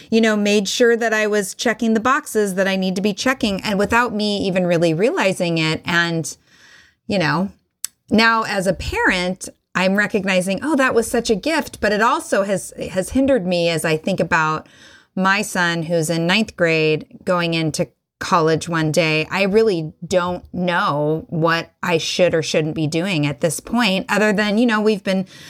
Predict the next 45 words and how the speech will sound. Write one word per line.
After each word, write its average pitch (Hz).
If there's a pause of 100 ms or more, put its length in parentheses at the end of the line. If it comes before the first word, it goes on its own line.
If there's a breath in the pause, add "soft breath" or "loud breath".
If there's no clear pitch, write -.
(160 loud breath)
adding 190
to 190
a 196
college 160
fund 160
for 165
him. 165
But 170 (480 loud breath)
with 233
the 254
people 302
that, 220
the 202
families 269
that 220
you 196
work 254
with, 175
what 233
are 403
some 233
of 202
the, 180 (640 soft breath)
the 196
myths? 202
Well, 254
first, 349
what 262
are, 392
what 269
are 349
parents 311
struggling 233
with? 156
Like, 170
once 247
they 294
kind 220
of 170
wake 175
up 170
to 131
the 151
fact 147
of, 147